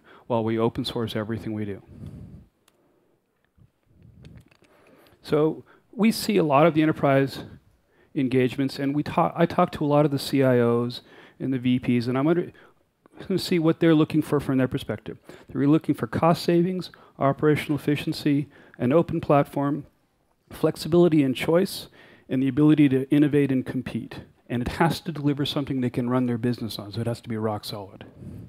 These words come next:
You know, the typical enterprise person, "I need to deploy and manage my apps. I need to help, my ops team has to be able to manage what I'm delivering. Everybody has to meet their S L As."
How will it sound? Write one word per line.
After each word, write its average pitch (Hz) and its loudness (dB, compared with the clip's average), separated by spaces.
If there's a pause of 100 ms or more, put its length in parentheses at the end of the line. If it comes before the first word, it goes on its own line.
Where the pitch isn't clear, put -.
(1300)
You - -20
know, 127 -2
the 131 -2
typical 165 0
enterprise 143 4
person, 139 -2 (680)
"I 131 2
need 139 4
to 135 -6
deploy 170 4
and 170 6
manage 160 4
my 135 2
apps. 156 -4 (380)
I 135 -4
need 127 -4
to 113 -4 (580)
help, - 0 (100)
my 139 2
ops 135 0
team 180 0
has 143 2
to - 0
be 139 8
able 131 4
to 127 2
manage 127 2
what 135 0
I'm 131 0
delivering. 127 -2 (480)
Everybody 147 2
has 143 2
to 135 -2
meet 143 4
their 135 4
S 127 0
L 123 2
As." 190 -2